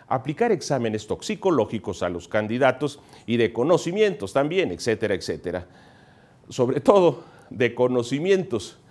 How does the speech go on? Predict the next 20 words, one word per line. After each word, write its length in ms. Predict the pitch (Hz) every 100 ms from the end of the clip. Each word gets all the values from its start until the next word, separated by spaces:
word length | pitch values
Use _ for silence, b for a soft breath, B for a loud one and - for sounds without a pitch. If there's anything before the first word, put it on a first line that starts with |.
| b b b -
Ya 100 | 85
ve 100 | 131
usted 340 | 139 180 170
que 120 | 165
anda 180 | 165 170
circulando 640 | 147 131 123 139 170 160
en 80 | 147
las 140 | 127 135
redes 260 | 165 151
sociales 640 | 131 120 170 165 151 - -
una 220 | 156 151
nota 540 | 170 175 156 - - -
sobre 300 | - 127 160
unas 260 | 180 160
preguntas 540 | 135 135 170 170 151 165
hechas 400 | 156 151 135 -
a 140 | 110
algunos 400 | 113 135 156 123
diputados 640 | 113 - 117 156 147 123 -
federales. 920 | 135 135 143 147 117 - - -